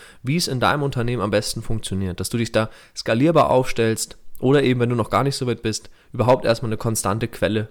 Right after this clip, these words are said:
an qualifizierten Leads für dich aufbauen kannst. Nimm die Fragen hier mal für dich mit, ja, lass, durchdenk sie mal ganz in Ruhe, nimm dir ein paar Tage Zeit dafür und du wirst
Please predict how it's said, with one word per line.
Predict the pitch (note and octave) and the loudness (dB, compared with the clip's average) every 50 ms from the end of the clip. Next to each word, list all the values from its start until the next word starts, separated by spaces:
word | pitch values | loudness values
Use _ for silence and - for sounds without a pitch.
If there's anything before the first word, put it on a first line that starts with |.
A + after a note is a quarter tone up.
| - - - - - _ _ | -12 -20 -20 -20 -20 _ _
an | - A2 G#2+ | -8 -6 -4
qualifizierten | - G#2+ G2+ G2+ - G#2 - - G#2 F2 F#2 F#2 | -2 -2 -4 -2 -4 -6 -4 -4 -4 -4 -4 -6
Leads | F2+ F#2 - - | -8 -8 -8 -8
für | - F2 | -10 -8
dich | D#2+ F2+ - - - _ _ - - - - | -8 -8 -10 -10 -18 _ _ -20 -20 -14 -12
aufbauen | F2 F2 - - F2+ F2 F#2+ | -12 -12 -6 -4 -4 -2 -2
kannst. | F#2 - - - - - - - - _ _ _ _ _ _ _ _ _ _ _ _ _ _ _ - - - - - - _ _ _ _ _ _ _ _ _ - - | -4 -8 -12 -12 -12 -16 -16 -16 -20 _ _ _ _ _ _ _ _ _ _ _ _ _ _ _ -20 -20 -20 -20 -20 -20 _ _ _ _ _ _ _ _ _ -2 2
Nimm | B2 C#3+ F3 | 4 4 6
die | E3+ F3 E3 | 6 4 6
Fragen | - B2+ G2 B2+ D3+ D#3 | 6 6 6 6 4 4
hier | D#3 D3+ | 4 4
mal | C#3+ C3+ C3 | 4 4 2
für | - - B2+ | 2 2 2
dich | A#2+ A2 - | 2 2 2
mit, | A#2 B2 D#3+ F#3 - - - - - - | 2 2 2 0 -2 -10 -18 -20 -16 -10
ja, | A2 A2 A2+ C3+ D#3+ - - - | -6 -4 -4 -4 -4 -8 -10 -4
lass, | - A2 B2 C#3+ - - - | 0 0 0 0 -4 -10 -10
durchdenk | - C3 B2 - - A2+ C3 D#3+ E3+ | -4 -2 -2 2 2 2 2 2 2
sie | - E3+ | 2 2
mal | D3+ C#3+ C3+ | 2 2 2
ganz | - B2+ D3 - - | 2 2 0 0 -2
in | C3 | -2
Ruhe, | A#2 A2 A#2 C3 E3 F#3 F#3+ G3 - - - | 0 2 2 4 4 4 2 0 -2 -8 -6
nimm | B2 B2+ C#3+ | -4 -2 0
dir | D3+ D3+ | 2 2
ein | C3+ | 6
paar | B2 - B2+ | 6 6 6
Tage | - D3 C#3 B2+ B2 | 6 4 0 0 0
Zeit | - - A2+ A#2+ C#3 - | -2 2 2 2 2 2
dafür | E3 D3 - - D3 D3+ C#3+ - - - - - - - - - - | -2 -4 0 2 2 2 2 -2 -8 -12 -14 -18 -20 -20 -20 -14 -4
und | - B2 A#2+ | -2 -2 0
du | B2+ B2 | 2 2
wirst | B2+ A#2 - - - | 2 2 0 -4 -8